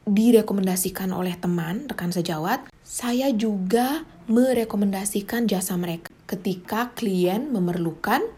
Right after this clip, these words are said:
jasa penerjemahan di bidang yang bukan bidang saya. Misalnya, "Desi, kamu bisa nerjemahkan teks tentang kimia nggak sih?" Ya, karena itu bukan bidang saya, otomatis saya akan berpikir, "Oh, eh, rekan-rekan saya di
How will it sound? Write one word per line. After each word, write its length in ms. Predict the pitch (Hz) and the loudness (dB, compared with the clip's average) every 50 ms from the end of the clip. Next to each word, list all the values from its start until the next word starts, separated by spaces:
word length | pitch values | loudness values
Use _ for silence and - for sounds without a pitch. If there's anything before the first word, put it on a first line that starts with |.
| - - | -16 -12
jasa 400 | - - 165 165 - - 233 240 | -8 -8 -6 -6 -4 -6 -6 -4
penerjemahan 640 | - 190 180 180 - 170 160 151 170 190 240 269 247 | -2 -2 -2 -2 -2 -4 -6 -4 -4 -4 -2 0 2
di 240 | 226 294 349 - - - - - - - | 4 4 4 2 -2 -10 -16 -16 -10 -4
bidang 320 | 170 175 165 185 196 220 | -2 0 2 2 0 0
yang 140 | 226 214 180 | 0 0 0
bukan 240 | 170 175 175 208 208 | 0 0 0 0 0
bidang 240 | 208 196 214 202 208 | 2 2 2 0 0
saya. 640 | 202 220 226 226 220 208 196 190 185 185 190 202 - - - _ _ _ | 0 0 0 2 2 2 2 0 -2 -4 -6 -8 -12 -16 -20 _ _ _
Misalnya, 560 | - 175 170 - 175 170 175 180 180 175 170 | -4 -2 -2 0 0 0 0 0 0 -2 -2
"Desi, 540 | 175 170 190 202 202 - 294 311 285 - - | -2 -2 -4 -2 0 0 2 2 2 0 -4
kamu 480 | - 233 285 339 392 370 302 247 - - | -6 -6 -6 -4 -4 -4 -4 -6 -6 -6
bisa 240 | 196 196 - 226 214 | -6 -4 -4 -2 -2
nerjemahkan 880 | 202 202 190 185 202 190 190 190 - 214 208 208 202 202 202 190 - - - - - - | -2 -2 -2 -2 -2 -4 -4 -4 -4 -4 -2 0 0 0 0 -2 -6 -12 -18 -20 -10 -8
teks 400 | - 190 - - - - - - | -8 -8 -6 -8 -8 -8 -8 -6
tentang 640 | - 202 185 185 185 185 185 185 180 180 180 180 180 | -4 -4 -4 -2 -4 -4 -4 -4 -2 -4 -4 -6 -6
kimia 400 | - - 202 190 190 220 285 262 | -4 -2 0 0 0 0 0 -2
nggak 160 | - - - | -4 -4 -2
sih?" 240 | - 226 240 - - - - - - - - - - - - - - - | -4 -4 -4 -4 -10 -18 -20 -20 -20 -20 -20 -20 -20 -20 -20 -18 -16 -14
Ya, 80 | - - - | -14 -12 -8
karena 240 | 165 170 185 185 190 | -6 -4 -2 -2 -2
itu 160 | 190 240 202 | 0 0 0
bukan 160 | - 190 185 | 2 2 2
bidang 240 | 185 175 180 170 175 | 2 2 2 0 -2
saya, 320 | 170 165 156 170 247 359 440 440 - - - - - | -4 -4 -2 -2 -2 -2 -2 -4 -10 -18 -12 -10 -8
otomatis 480 | 180 226 190 190 185 185 - - - | -6 -6 -6 -6 -6 -6 -4 -2 0
saya 240 | 240 277 320 277 - | 2 2 0 0 2
akan 80 | 233 202 | 2 2
berpikir, 480 | 202 202 - 208 202 - 269 262 - | 2 2 0 -4 -4 -2 -4 -4 -2
"Oh, 320 | - 285 285 214 147 - - - - - - - - - - - | -2 -2 -2 -2 -4 -6 -12 -20 -20 -20 -20 -20 -20 -20 -18 -16
eh, 160 | 202 185 196 | -14 -10 -10
rekan-rekan 560 | 202 202 202 - 196 220 202 208 - 208 208 208 | -10 -8 -6 -6 -6 -6 -6 -6 -4 -2 -2 -2
saya 320 | 208 220 196 202 208 214 | -2 -2 -4 -2 -2 -2
di 480 | 196 196 190 190 190 190 190 190 185 | -2 -2 -2 0 0 0 0 0 -2